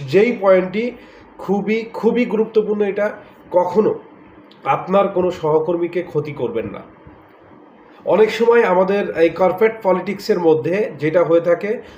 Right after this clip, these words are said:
আমরা একজন আরেকজন কলিগকে ক্ষতি করার চেষ্টা করে থাকি। এখন আপনি যদি আপনার কলিগকে ক্ষতি করেন, একদম সহজবদ্ধভাবে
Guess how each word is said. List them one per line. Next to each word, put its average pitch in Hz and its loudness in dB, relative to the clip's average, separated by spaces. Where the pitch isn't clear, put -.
আমরা 170 -2
একজন 156 -4
আরেকজন 147 -4
কলিগকে 147 -2
ক্ষতি 175 -4
করার 151 2
চেষ্টা - -8
করে 113 -10
থাকি। 104 -14
এখন 185 2
আপনি 196 -4
যদি 233 2
আপনার 196 -2
কলিগকে 160 -4
ক্ষতি 165 -6
করেন, 139 0
একদম 202 0
সহজবদ্ধভাবে 180 2